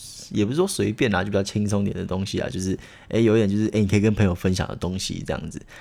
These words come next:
然后我最后也会跟大家分享一下我看这本书《主力的思维》啊，里面有一些概念我觉得还蛮有趣的，然后我拿来就是做实战上面，我也是觉得，哎，蛮吻合的一些东西跟大家分享这样子。OK，好，废话不多说，来到今天的第一则新闻。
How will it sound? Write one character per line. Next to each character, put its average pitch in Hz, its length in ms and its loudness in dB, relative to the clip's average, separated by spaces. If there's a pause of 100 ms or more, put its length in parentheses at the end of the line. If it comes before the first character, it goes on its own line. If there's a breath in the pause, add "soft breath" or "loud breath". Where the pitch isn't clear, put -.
(120 loud breath)
然 98 140 0
后 117 80 6
我 98 80 4
最 110 140 4
后 104 80 8
也 87 40 4
会 87 120 2
跟 95 120 0
大 92 120 0
家 90 80 -2
分 95 140 -2
享 90 120 -2
一 - 20 -6
下 85 140 -2
我 - 60 -4
看 92 200 -2
这 90 80 -2
本 - 140 -8
书 85 340 -8
《主 90 160 -2
力 110 120 2
的 90 100 4
思 90 220 0
维》 85 160 -2 (180)
啊， 110 140 -2
里 98 120 0
面 120 140 2
有 95 140 0
一 - 20 -6
些 98 180 0
概 98 180 0
念 98 120 0
我 85 80 -6
觉 90 80 -2
得 92 80 0
还 87 80 -2
蛮 92 180 -2
有 - 140 -2
趣 90 180 -4
的， 80 140 -6 (300 loud breath)
然 95 100 0
后 107 80 4
我 90 140 2
拿 85 120 -2
来 85 160 -2
就 87 160 -4
是 95 140 2
做 92 240 0
实 - 220 -4
战 98 180 2
上 95 160 0
面， 92 120 0
我 92 120 -2
也 92 60 0
是 95 80 2
觉 139 160 -2
得， - 80 -4
哎， 113 200 -2
蛮 101 260 -2
吻 92 220 0
合 - 180 -12
的 82 120 -6
一 87 80 -2
些 87 160 -2
东 90 180 -6
西 - 200 -8
跟 - 160 -6
大 - 100 -4
家 - 80 -4
分 98 240 -2
享 - 240 -6
这 - 80 -6
样 - 80 -8
子。 - 120 -14 (420 loud breath)
OK， 120 360 2
好， 95 280 -2
废 107 100 0
话 104 80 4
不 101 60 0
多 98 120 4
说， 92 300 -2
来 92 80 -4
到 92 100 0
今 95 120 0
天 90 80 0
的 - 40 -6
第 98 120 0
一 95 40 2
则 87 120 0
新 98 200 -2
闻。 - 240 -8